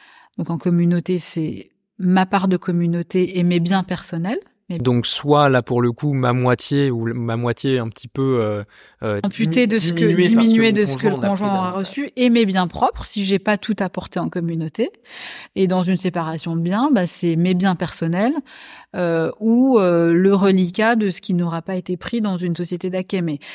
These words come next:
Speaker 1: en fait, le régime matrimonial détermine ce qui dépend dans un second temps de la succession.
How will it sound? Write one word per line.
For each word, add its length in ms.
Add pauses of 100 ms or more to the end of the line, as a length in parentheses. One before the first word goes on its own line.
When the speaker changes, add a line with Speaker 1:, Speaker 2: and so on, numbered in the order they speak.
(260)
Speaker 1:
en 60
fait, 220
le 100
régime 340
matrimonial 800
détermine 640 (160)
ce 140
qui 320
dépend 640 (400)
dans 240
un 60
second 340
temps 160
de 60
la 100
succession. 560